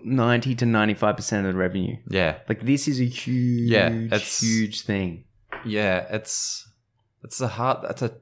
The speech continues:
Speaker 2: hard one, this, the fees in super, 'cause I can see, I get the point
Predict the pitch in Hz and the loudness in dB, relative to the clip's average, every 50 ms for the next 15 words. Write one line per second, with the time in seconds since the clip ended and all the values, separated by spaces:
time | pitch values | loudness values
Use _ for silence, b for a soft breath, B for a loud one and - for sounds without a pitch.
0 | _ - - - 113 113 127 143 165 120 113 104 101 95 90 - - - - 98 | _ -20 -12 -6 -4 -4 -2 -2 -2 -2 -2 -2 -2 -2 -4 -4 -6 -6 -6 -8
1 | 92 92 - 101 92 92 87 90 87 - - - 85 82 - 85 80 - 107 95 | -8 -6 -4 -2 -2 -2 -2 -6 -8 -8 -6 -6 -6 -4 -4 -6 -8 -6 -4 -2
2 | 98 98 - 113 107 - - 127 135 143 131 123 - _ - - 117 - - 135 | -2 0 0 -2 -4 -2 0 2 2 2 0 -2 -4 _ -2 -2 0 2 0 0
3 | 135 127 - - - 98 92 92 92 | 0 -2 -4 -2 0 0 0 0 0